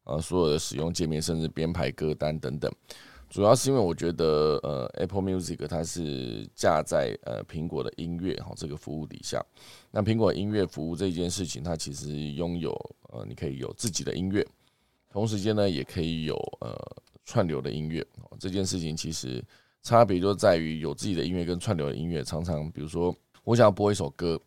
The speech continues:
哦，然后它可能就会播出之前我的串流档案里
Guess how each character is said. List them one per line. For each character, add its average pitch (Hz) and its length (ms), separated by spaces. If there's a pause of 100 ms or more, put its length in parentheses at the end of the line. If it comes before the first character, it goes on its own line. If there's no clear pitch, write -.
(120)
哦， - 180
然 71 100
后 85 60
它 95 140
可 85 100
能 73 100
就 80 60
会 85 140
播 85 320
出 80 560
之 92 240
前 73 360
我 52 180
的 50 300 (360)
串 90 320
流 52 260
档 - 100 (100)
案 87 200
里 50 100